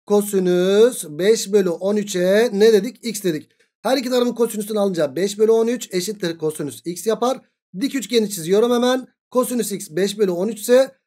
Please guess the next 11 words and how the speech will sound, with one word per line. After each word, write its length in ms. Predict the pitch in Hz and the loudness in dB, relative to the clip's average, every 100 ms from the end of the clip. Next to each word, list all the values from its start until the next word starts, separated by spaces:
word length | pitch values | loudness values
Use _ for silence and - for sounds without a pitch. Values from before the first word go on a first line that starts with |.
| _ | _
burası 300 | 165 226 220 | 2 2 2
da 100 | 202 | 0
beş, 160 | 196 202 | 0 0
on 80 | 202 | 0
iki, 160 | 202 | 0
on 80 | 196 | -2
üç 100 | 180 | -4
üçgeninden 360 | - 175 156 139 | -8 -6 -6 -6
on 140 | 170 214 | -4 -4
iki 160 | - | 0
yapar. 340 | 247 247 269 | 0 2 0